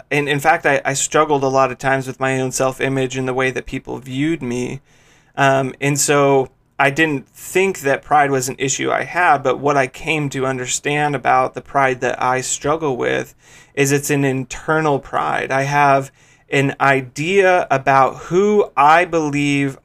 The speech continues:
I should be. This is an expectation of who I, me personally, not anybody else, but who I expect myself to be. And so at any time that I wouldn't, uh,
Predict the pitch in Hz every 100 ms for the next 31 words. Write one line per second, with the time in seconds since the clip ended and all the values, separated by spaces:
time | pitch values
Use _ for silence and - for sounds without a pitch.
0 | - 139 147 143 139 147 - - - 170
1 | 165 160 156 147 - 131 139 135 - -
2 | - _ _ _ _ _ - 147 185 170
3 | 156 131 147 - - 139 - 160 160 143
4 | 139 135 135 - 160 165 165 160 - 139
5 | 156 160 165 160 _ _ _ _ 139 147
6 | 196 - 220 208 - 120 123 139 135 131
7 | 135 160 170 156 151 147 127 - 139 127
8 | 151 151 - 127 143 160 165 143 - 147
9 | 139 - 143 139 151 151 156 143 139 -
10 | 143 139 135 123 - 139 _ - - -
11 | - _ - 143 139 147 143 127 - 151
12 | 190 196 - 151 147 147 139 131 - 143
13 | 165 160 139 165 139 123 - - - -
14 | - - 131